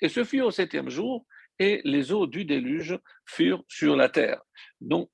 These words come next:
au septième jour de quoi ? Et le Midrash nous dit, pourquoi au septième jour ? Parce que Hachem s'est assis, il a fait le deuil sur l'humanité. Donc, il a fait le deuil sur l'humanité avant que le déluge ne commence.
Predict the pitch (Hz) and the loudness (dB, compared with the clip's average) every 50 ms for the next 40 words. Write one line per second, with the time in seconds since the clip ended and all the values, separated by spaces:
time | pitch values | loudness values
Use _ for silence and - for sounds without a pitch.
0 | _ _ 147 123 120 - - 143 - 175 185 185 190 220 220 185 180 165 - - | _ _ 0 0 0 2 0 0 2 2 2 2 2 0 0 2 0 0 2 2
1 | 160 151 - - - _ _ _ _ _ _ _ - - - - _ - 139 143 | 4 2 2 2 -4 _ _ _ _ _ _ _ -20 -20 -20 -20 _ 0 2 4
2 | 165 196 214 - - - 139 127 151 196 196 185 170 160 151 160 156 143 127 - | 4 4 2 0 -2 -4 0 2 2 2 2 2 -2 0 0 -2 -2 -4 -4 -8
3 | 135 127 123 120 117 139 165 202 214 262 262 _ _ _ _ _ _ _ _ - | -10 -10 -10 -4 -2 0 0 0 -2 -6 -8 _ _ _ _ _ _ _ _ -4
4 | 151 139 - - - 202 220 220 202 - 185 160 - 165 147 135 123 139 135 147 | -4 -4 -4 -2 0 2 2 2 2 0 -2 0 0 -2 -2 -2 -2 -2 -2 -2
5 | 175 196 - - - - - _ _ _ 175 160 151 - - 175 165 156 - _ | -2 -4 -8 -16 -20 -20 -20 _ _ _ 2 2 2 2 0 2 2 2 0 _
6 | - 202 196 202 202 208 208 196 - - 160 160 151 - - - - 185 185 190 | 0 2 2 4 2 2 0 0 0 0 0 0 0 -2 -6 -4 -4 -2 -2 -4
7 | 190 175 - _ _ - - - 185 175 165 - 180 160 - - - - 185 202 | -6 -10 -14 _ _ -20 -4 0 0 0 2 2 0 0 -2 -6 -10 -8 -6 -6
8 | 208 196 160 151 143 - - - - 180 175 165 156 151 139 127 127 156 170 180 | -4 0 0 0 0 0 -2 0 0 0 2 4 2 2 0 0 0 2 2 2
9 | 196 190 - - - 160 151 147 139 151 175 185 170 170 170 165 160 160 160 151 | 0 -2 -4 -4 -2 0 2 2 2 0 0 -4 -2 -2 -2 -2 -2 -4 -6 -8
10 | - - 180 - - - _ _ _ _ _ - - - _ _ - 143 147 151 | 0 2 2 2 2 -2 _ _ _ _ _ -20 -20 -20 _ _ -4 -2 -2 -2
11 | 160 185 180 180 175 165 - - 247 254 240 233 220 190 214 214 202 - 196 190 | -2 0 4 4 4 4 4 0 0 2 2 2 4 4 2 2 2 -2 -6 -6
12 | 190 175 170 170 165 165 160 - 185 180 - - _ 175 180 175 170 160 151 175 | -6 -6 -6 -6 -6 -8 -4 -2 -2 -2 -2 -2 _ 2 2 2 2 0 0 -2
13 | 214 240 262 247 190 - - _ _ _ _ _ _ _ - 175 175 180 185 175 | 0 0 0 -2 -4 -6 -8 _ _ _ _ _ _ _ 0 2 2 2 2 2
14 | 156 135 127 131 - 147 - 143 127 135 127 123 - 135 131 - 104 - - - | 0 0 0 -2 -2 -4 -6 -8 -8 -10 -12 -8 -8 -6 -6 -6 -6 -8 -8 -14